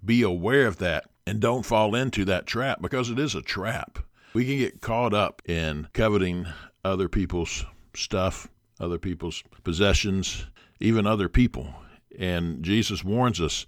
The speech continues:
about that, warns us not to do that. And we generally associate greed with money, don't we?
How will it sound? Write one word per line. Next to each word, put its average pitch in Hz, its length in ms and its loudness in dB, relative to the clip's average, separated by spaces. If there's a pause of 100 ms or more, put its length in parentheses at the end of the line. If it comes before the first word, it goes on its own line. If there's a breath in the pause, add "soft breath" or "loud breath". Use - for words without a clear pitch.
about 95 320 4
that, 80 200 0
warns 110 360 2
us - 240 -2 (160 loud breath)
not 104 320 -2
to 85 80 -10
do 92 220 -2
that. 73 280 -6 (280 soft breath)
And 95 180 0
we 110 500 4
generally 139 560 6
associate 98 1080 2
greed 107 380 4
with 85 200 0
money, 87 340 0
don't 78 240 -4
we? 67 180 -12